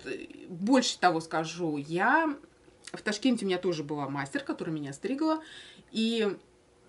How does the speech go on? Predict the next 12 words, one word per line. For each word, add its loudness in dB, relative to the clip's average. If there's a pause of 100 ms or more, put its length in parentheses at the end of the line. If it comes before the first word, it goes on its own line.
(1500)
так 8
как 2
она 6
была 4
очень, 2 (920)
м, -8
как -10
сказать, -8
хороший 2
мастер 2
в -10
Ташкенте, -6